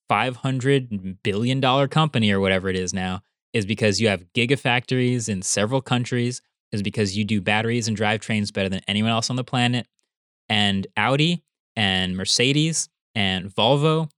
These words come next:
and Ford can make their best electric vehicles right now, and they will have better finishes than yours, and people will still buy the Tesla with worse finishes.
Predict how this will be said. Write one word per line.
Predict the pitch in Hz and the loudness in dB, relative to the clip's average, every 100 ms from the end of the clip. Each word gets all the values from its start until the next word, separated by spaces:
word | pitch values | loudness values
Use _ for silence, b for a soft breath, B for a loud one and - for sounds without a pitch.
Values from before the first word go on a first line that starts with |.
| _ 110 | _ -2
and | 101 98 98 | 0 0 -2
Ford | - 123 147 156 | 0 2 4 2
can | - 110 | 0 0
make | 110 104 | 2 0
their | 107 92 | -4 -6
best | - 127 139 - | -4 -2 0 0
electric | 139 - 131 | -2 -2 -2
vehicles | 135 131 117 95 | -2 0 -2 0
right | 107 127 | -2 0
now, | 117 120 147 151 _ _ _ _ _ | 0 0 0 -4 _ _ _ _ _
and | 120 117 | 0 2
they | |
will | 113 | 2
have | 107 92 - | 0 -2 0
better | 120 143 | 2 2
finishes | - 135 127 139 | 2 0 2 0
than | 123 117 | 0 2
yours, | 123 147 151 | 2 2 -2
and | 110 | -4
people | 104 113 110 | -4 -2 -4
will | 95 | 0
still | - - - 139 | 0 0 4 4
buy | 113 120 | 6 2
the | 110 | 0
Tesla | - 104 90 - - - _ _ | -6 -6 -6 -8 -12 -20 _ _
with | 113 95 | -2 -2
worse | 98 123 - | 2 2 2
finishes. | 120 95 - - | -2 -2 -6 -14